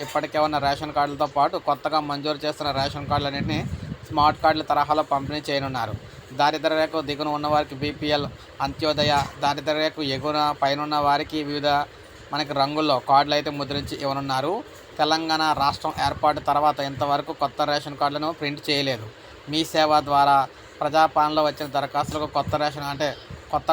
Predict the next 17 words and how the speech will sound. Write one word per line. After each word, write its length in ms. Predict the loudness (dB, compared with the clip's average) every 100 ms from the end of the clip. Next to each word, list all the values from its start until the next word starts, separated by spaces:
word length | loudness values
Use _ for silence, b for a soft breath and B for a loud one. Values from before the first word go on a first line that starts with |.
| 4
కార్డులు 260 | 4 4 -2
ఇవ్వడంతో 400 | -4 -4 0 0 2
పాటు 260 | 2 2 -4 -2
కొత్త 200 | -2 2 4 4 0 -2
సభ్యులను 380 | -2 -2 -4 -4
కూడా 160 | 0 0 0
చేరుస్తున్నారు. 680 | -2 -4 -4 -4 -2 0 0 -2 -4 -12 -14 -8 0
రేషన్ 300 | 0 0 -2
కార్డుల 220 | 2 2 2 -2 -2
స-, 100 | 0 0
ఇక్కడ 160 | -2 -4 -2
దరఖాస్తులను 540 | -2 0 -2 0 -6 -4
పరిశీలించి 520 | -4 -4 -6 -6 -4 -4
మంజూరు 340 | -4 -4 -4 -4
చేయడంలో 340 | -4 -2 -2 -2 0
జాప్యం 320 | -2 -2 -4 -6
అయితే 140 | -6